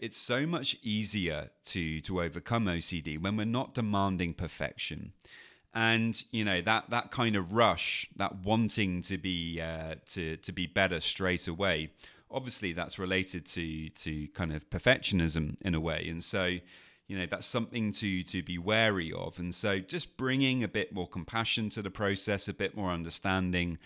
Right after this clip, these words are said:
that it may take time, but that if you keep plugging away, if you have a plan and you keep doing things each day that are going to help you, then over time,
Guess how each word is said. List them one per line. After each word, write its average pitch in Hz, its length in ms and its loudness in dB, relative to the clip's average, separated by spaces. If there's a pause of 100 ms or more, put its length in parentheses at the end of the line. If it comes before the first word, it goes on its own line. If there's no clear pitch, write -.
(300)
that 104 140 2
it 104 180 0
may 113 300 0
take 110 360 -4
time, 82 380 -2
but 92 160 0
that 117 220 0
if 139 300 -4
you 151 460 -2 (300)
keep - 300 -6
plugging 117 460 0
away, 90 440 0 (260)
if - 100 -16
you 95 120 -2
have 123 200 -2
a 135 80 -2
plan 90 560 -2 (460)
and 110 180 0
you 104 160 2
keep 139 460 -2
doing 101 600 2 (180)
things 82 560 -4
each - 340 -2
day 92 380 0 (380)
that 98 280 2
are 101 100 2
going 104 300 2
to 92 140 -6
help 101 360 -6
you, 76 240 -8
then 110 300 -2
over 165 320 -4
time, 87 560 -2